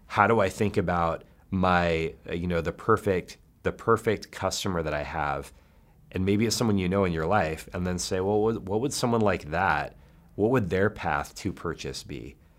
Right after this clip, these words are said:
I find them on the internet somewhere. They have this problem. How do I talk to them? Where do I find them? Where do they hang out online? And then, and then what are they gonna respond to when they come to my website?"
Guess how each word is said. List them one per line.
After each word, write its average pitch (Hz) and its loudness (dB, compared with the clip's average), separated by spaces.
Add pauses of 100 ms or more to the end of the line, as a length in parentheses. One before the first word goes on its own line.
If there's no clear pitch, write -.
(520)
I 101 4
find 98 4
them 95 4
on 98 4
the 98 2
internet 82 0
somewhere. 80 -2
They 87 -2
have 95 0
this 87 -4
problem. 87 4 (320)
How 110 4
do 110 6
I 104 6
talk 104 6
to 98 0
them? 78 -4 (320)
Where 98 4
do 110 4
I 98 6
find 104 4
them? 82 0
Where 87 0
do 92 -2
they 92 -4
hang 95 -2
out 101 2
online? 76 -4 (1400)
And 98 2
then, 98 2 (440)
and 98 2
then 98 2
what 104 4
are - 2
they 120 4
gonna 110 4
respond 110 4
to 85 0
when 85 0
they 85 -2
come 92 0
to 82 0
my 76 0
website?" 76 -4